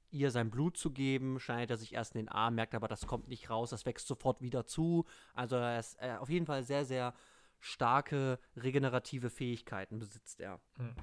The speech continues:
Speaker 1: Hast du noch einen? Ich hätte sonst so, so tatsächlich so klassische Motive, wäre ich jetzt am Ende.
Speaker 2: Naja, also es hat, ist eigentlich auch klar, aber natürlich, äh,
Speaker 1: Mhm.
Speaker 2: der Klassiker auch, dass er halt fähig ist, andere Leute auch zum Vampir zu machen,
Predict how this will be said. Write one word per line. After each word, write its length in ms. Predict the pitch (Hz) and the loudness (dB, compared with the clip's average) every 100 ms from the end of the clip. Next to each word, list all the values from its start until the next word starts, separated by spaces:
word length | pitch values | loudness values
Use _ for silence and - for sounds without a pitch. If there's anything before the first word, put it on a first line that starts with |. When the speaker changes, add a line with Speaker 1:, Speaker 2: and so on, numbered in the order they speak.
| - - - - | -14 -20 -20 -2
Speaker 1:
Hast 200 | 151 - | 0 4
du 40 | |
noch 140 | 233 | 2
einen? 260 | - 214 240 | 2 0 0
Ich 140 | 196 | 0
hätte 120 | 202 190 | 0 2
sonst 180 | 208 202 | 2 2
so, 140 | 196 | -2
so 180 | 185 175 | 0 -2
tatsächlich 460 | - - 175 190 185 | -2 -4 -2 -2 -4
so 100 | 170 | -4
klassische 440 | - 175 214 220 | 0 0 0 -2
Motive, 600 | 214 214 - 208 202 202 175 | 0 0 0 0 4 4 4
wäre 140 | 170 | 0
ich 140 | 185 | 0
jetzt 340 | 202 190 - - | -2 -2 -4 -10
am 160 | - 147 | -4 -4
Ende. 480 | - 196 147 127 269 - - - - | -2 0 2 0 -2 -10 -20 -20 2
Speaker 2:
Naja, 260 | 160 175 185 | 8 8 8
also 320 | 185 165 170 156 - - 175 | 6 6 2 -4 -14 -16 -12
es 180 | 147 - | -6 -2
hat, 200 | 151 170 | -2 0
ist 180 | 170 143 | -4 -2
eigentlich 320 | 143 135 139 | -2 -2 -2
auch 160 | 127 | -4
klar, 280 | - 139 160 | -2 0 4
aber 120 | 156 | 4
natürlich, 640 | 139 127 139 143 135 135 - | 2 0 0 0 0 -2 -4
äh, 220 | 127 120 | 0 2
Speaker 1:
Mhm. 60 | 165 | 2
Speaker 2:
der 100 | 127 | 0
Klassiker 460 | 131 139 151 151 131 | 0 -2 -2 -2 -2
auch, 140 | 127 | -2
dass 220 | 135 123 | -2 -2
er 120 | 131 | -2
halt 140 | 110 117 | -4 -4
fähig 320 | 147 131 143 | 0 2 2
ist, 140 | 139 - | -2 -2
andere 340 | 139 135 131 | -2 -2 0
Leute 380 | 120 113 113 123 | -2 -2 -2 -2
auch 180 | 139 - | -2 -4
zum 200 | 160 127 | -6 -4
Vampir 400 | 120 127 139 127 | -4 -4 -4 -2
zu 120 | 120 | -4
machen, 480 | 113 131 175 185 | -4 -2 -2 -4